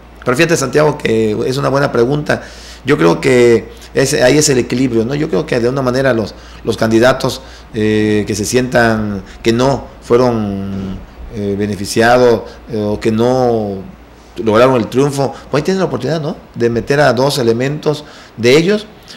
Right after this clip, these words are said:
para que puedan, juntos con el presidente municipal próximo, dirigir los distintos Tuxtepec, ¿no?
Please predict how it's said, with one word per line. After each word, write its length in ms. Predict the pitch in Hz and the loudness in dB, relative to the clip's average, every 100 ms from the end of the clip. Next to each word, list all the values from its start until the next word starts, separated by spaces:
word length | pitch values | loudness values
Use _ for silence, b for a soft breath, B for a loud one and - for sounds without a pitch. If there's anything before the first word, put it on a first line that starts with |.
| B - | B -2
para 160 | 117 | 2
que 100 | 113 | 2
puedan, 400 | 113 135 147 135 | 2 2 2 0
juntos 380 | 117 151 165 120 | -4 -4 -4 -6
con 140 | - 117 | -4 -4
el 60 | |
presidente 240 | 107 135 139 | -2 -4 -4
municipal 340 | 123 135 135 | -4 -2 -2
próximo, 460 | 135 135 165 160 - B B | -4 -4 -2 -4 -6 B B
dirigir 240 | 113 107 151 | -4 -2 0
los 100 | 143 | -2
distintos 260 | 117 151 | -2 -4
Tuxtepec, 360 | 113 104 - 104 | -6 -10 -8 -8
¿no? 140 | 113 | -8